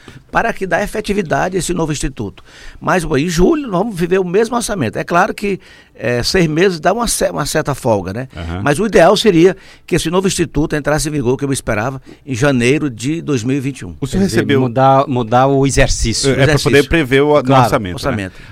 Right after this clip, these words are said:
Speaker 2: O, o senhor chegou a receber o estudo que foi presidido pelo desembargador Joaquim Santana sobre a viabilidade no estado do
Speaker 1: É,
Speaker 2: Piauí?
Speaker 1: não, na verdade, hoje vai ser a primeira reunião, né?
Speaker 3: Tá em
Speaker 1: Porque,
Speaker 3: curso, né? Tá em
Speaker 1: é,
Speaker 3: construção.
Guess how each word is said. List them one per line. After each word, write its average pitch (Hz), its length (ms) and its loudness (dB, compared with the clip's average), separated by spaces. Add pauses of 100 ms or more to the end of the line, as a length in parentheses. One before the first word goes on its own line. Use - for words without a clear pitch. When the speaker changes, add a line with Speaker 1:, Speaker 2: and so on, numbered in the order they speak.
Speaker 2:
O, 151 240 -2
o 151 40 -4
senhor 202 240 0
chegou 147 300 -2
a 143 40 4
receber 143 460 0
o 127 80 -2
estudo 107 460 -6
que - 120 -20
foi 104 220 -4
presidido 90 600 -6
pelo 87 220 -6
desembargador 87 500 -6
Joaquim - 280 -10
Santana 95 460 -6
sobre 95 240 -6
a 90 60 -2
viabilidade 95 920 -2
no 80 80 -10
estado 85 280 -10
do 82 80 -10
Speaker 1:
É, 85 120 -6
Speaker 2:
Piauí? 78 120 -10
Speaker 1:
não, 143 140 -4
na 185 140 0
verdade, 185 380 2
hoje 196 200 4
vai 196 120 -2
ser - 100 0
a 185 60 -2
primeira 196 320 0
reunião, 175 500 2
né? 127 140 -6
Speaker 3:
Tá 131 240 -2
em - 20 -4
Speaker 1:
Porque, 123 220 2
Speaker 3:
curso, 135 180 -2
né? 101 140 -10
Tá 123 100 -6
em 117 40 -2
Speaker 1:
é, 110 60 0
Speaker 3:
construção. 98 480 -6